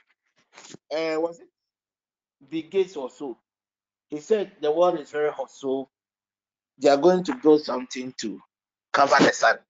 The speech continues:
They are going to build something to cover the sun. So w-, somebody like William,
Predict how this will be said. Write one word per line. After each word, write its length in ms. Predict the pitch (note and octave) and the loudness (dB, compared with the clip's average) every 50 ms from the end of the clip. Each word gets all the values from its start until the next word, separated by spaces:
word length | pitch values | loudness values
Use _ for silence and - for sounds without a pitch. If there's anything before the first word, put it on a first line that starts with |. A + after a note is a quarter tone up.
| _ _ _ _ _ _ _ _ _ _ _ _ _ _ _ _ _ _ _ _ _ _ _ _ _ _ _ _ _ _ _ _ _ _ _ _ _ _ _ _ _ _ _ _ _ _ _ _ _ _ _ _ _ _ _ _ _ _ _ _ _ _ _ _ _ _ _ _ _ _ _ _ _ _ _ _ _ _ - _ _ _ _ _ _ | _ _ _ _ _ _ _ _ _ _ _ _ _ _ _ _ _ _ _ _ _ _ _ _ _ _ _ _ _ _ _ _ _ _ _ _ _ _ _ _ _ _ _ _ _ _ _ _ _ _ _ _ _ _ _ _ _ _ _ _ _ _ _ _ _ _ _ _ _ _ _ _ _ _ _ _ _ _ -20 _ _ _ _ _ _
They 120 | A#2+ C#3 C#3+ | -2 0 2
are 60 | D3 | 4
going 200 | D#3+ G3+ G3+ G3 | 4 2 2 2
to 60 | F3 | 2
build 200 | D3+ E3 E3+ E3+ | 2 2 2 4
something 300 | D#3+ C#3+ D3 D3 D3+ C#3 | 2 0 -2 -2 -4 -6
to 80 | - A2+ | -6 -6
cover 280 | - C#3 C3+ C3+ C#3 | -6 -4 -2 -2 -2
the 140 | C3 C3+ C3 | -4 -4 -6
sun. 260 | - - - - - - _ _ _ _ _ _ _ _ _ _ _ _ _ _ _ _ _ _ _ _ _ _ _ _ _ _ _ _ _ _ _ _ _ _ _ _ _ _ _ _ _ _ _ _ _ _ _ _ _ _ _ _ - - - - _ _ _ _ _ _ _ _ _ _ _ _ - - - - - - - - | -6 -6 -6 -6 -8 -10 _ _ _ _ _ _ _ _ _ _ _ _ _ _ _ _ _ _ _ _ _ _ _ _ _ _ _ _ _ _ _ _ _ _ _ _ _ _ _ _ _ _ _ _ _ _ _ _ _ _ _ _ -8 -8 -8 -12 _ _ _ _ _ _ _ _ _ _ _ _ -20 -20 -20 -20 -20 -20 -20 -12
So 160 | - - G3+ G3 | 0 2 4 4
w-, 260 | G3 A3+ A#3+ - - | 4 4 2 0 0
somebody 480 | - - C#4 D#4+ - A3+ A#3 A3 A#3 | 2 4 4 6 6 4 2 2 2
like 260 | A#3 G#3+ F3 E3 E3+ E3+ | 2 2 2 2 0 -2
William, 380 | F3+ F#3 F3 D#3+ C#3 B2+ - | -2 0 2 2 2 0 0